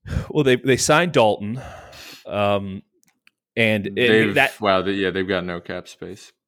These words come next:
Speaker 1: that is a kicker for them. They signed Dalton, and at the same time, uh, maybe they could. Can you trade a guy you just
Speaker 2: They,
Speaker 1: signed?
Speaker 2: they have no cap space.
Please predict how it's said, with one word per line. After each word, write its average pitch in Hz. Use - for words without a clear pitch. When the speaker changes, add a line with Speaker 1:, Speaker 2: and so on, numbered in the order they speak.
Speaker 1:
that 120
is 123
a 127
kicker 143
for -
them. 87
They 92
signed 113
Dalton, 92
and 98
at 101
the -
same 101
time, 90
uh, 87
maybe 120
they 127
could. -
Can 127
you 156
trade 135
a 143
guy 135
you 127
just 113
Speaker 2:
They, 107
Speaker 1:
signed? 120
Speaker 2:
they 123
have 107
no 101
cap 92
space. -